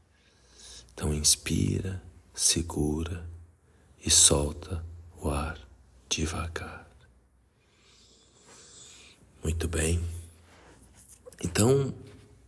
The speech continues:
hoje é um dia realmente muito especial. É claro que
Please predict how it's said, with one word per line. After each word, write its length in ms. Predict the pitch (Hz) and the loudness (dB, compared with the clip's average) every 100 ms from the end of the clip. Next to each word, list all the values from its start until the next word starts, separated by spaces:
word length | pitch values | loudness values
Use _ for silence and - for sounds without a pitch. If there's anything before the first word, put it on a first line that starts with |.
| - - - - | -20 -20 -20 -8
hoje 720 | - 98 120 113 92 104 - - - | 6 10 10 10 2 0 -2 -12 -12
é 140 | - 85 | 2 4
um 160 | 87 | 4
dia 320 | 82 78 82 | 4 6 6
realmente 920 | 82 82 85 82 78 80 80 - 85 82 | 4 4 4 4 4 2 0 0 -4 -6
muito 640 | 78 80 87 85 82 85 85 | 0 4 8 8 6 4 0
especial. 760 | 85 - - - - - - - - - _ _ _ _ _ _ - | 2 2 2 4 4 4 -4 -14 -20 -20 _ _ _ _ _ _ -20
É 80 | - | -14
claro 340 | - 80 80 85 | -4 0 2 2
que 440 | - 82 82 82 | 0 0 0 -2